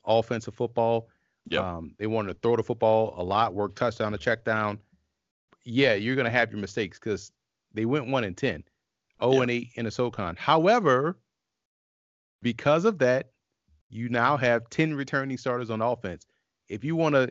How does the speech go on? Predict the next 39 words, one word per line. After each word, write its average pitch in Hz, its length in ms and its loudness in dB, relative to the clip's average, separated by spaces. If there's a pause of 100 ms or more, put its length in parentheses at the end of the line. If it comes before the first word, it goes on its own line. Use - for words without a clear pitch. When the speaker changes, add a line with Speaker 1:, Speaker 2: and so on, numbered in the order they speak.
(160)
Speaker 1:
if 117 180 -6
you 170 120 -4
were 156 220 4
a 127 60 2
gambling 113 520 -2
man 92 220 -8 (360)
and 104 260 -4
wanted 120 240 0
to 131 80 -2
take 113 80 -2
the 110 100 0
odds 110 340 2
that 101 160 -2
V 113 180 -2
M 110 160 -2
I 113 160 0
would 110 160 -6
be 104 140 -6
vastly 110 600 -2
improved 123 480 -6 (600)
on 117 180 -2 (100)
offense 127 440 2
this 139 180 -10
year, 143 280 -4 (240)
you 127 340 -2
would 117 220 -2
take 135 260 0
that 117 200 0
bet 117 240 2
right 104 200 2
away. 92 400 -2 (360)
Speaker 2:
Mm-hmm. 98 180 0
Speaker 1:
Because 120 240 2
again, 120 260 -4 (300)
all 139 220 6
that 143 160 6
experience 135 500 -4
coming 131 260 -4
back, 113 320 -2